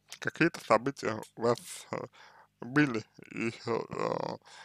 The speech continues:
если вы плачете, значит, вам это ну-, нужно сейчас. Вот, и, соответственно, мне кажется, к себе нужно быть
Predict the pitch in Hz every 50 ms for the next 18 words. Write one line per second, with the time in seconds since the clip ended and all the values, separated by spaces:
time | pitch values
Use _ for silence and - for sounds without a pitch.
0 | - - - - - - - _ _ _ - 127 123 - - 131 131 131 120 -
1 | - - 139 156 160 - - - - - 127 - 117 120 123 135 - - 113 110
2 | 113 120 123 120 120 113 - 117 117 117 120 123 120 - - - - 127 131 127
3 | 120 - - - - _ _ _ _ - - - 104 - - 85 - - _ -
4 | - _ _ _ _ _ _ _ - - 110 117 120 120 113 - - 98 107 -
5 | 107 107 95 85 80 - - - - - 104 107 - - 120 117 - - - -
6 | 85 80 95 92 - - _ - - - - - - - - - - - - -
7 | - - - - - _ - 127 135 135 - - 151 127 - - - 127 - -
8 | - - 131 120 135 156 160 139 127 131 135 127 123 123 120 117 - - - -
9 | 117 117 123 123 117 -